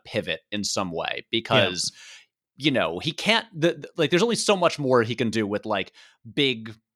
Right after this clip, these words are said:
Speaker 1: spectacle and time stuff." And, uh, and so I, I wasn't surprised that he decided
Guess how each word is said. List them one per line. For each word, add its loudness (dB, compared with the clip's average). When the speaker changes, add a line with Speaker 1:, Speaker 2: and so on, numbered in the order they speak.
Speaker 1:
spectacle -2
and -8
time 0
stuff." -2
And, 2
uh, 4
and -2
so 0
I, 2
I 2
wasn't 0
surprised -4
that -6
he -8
decided -8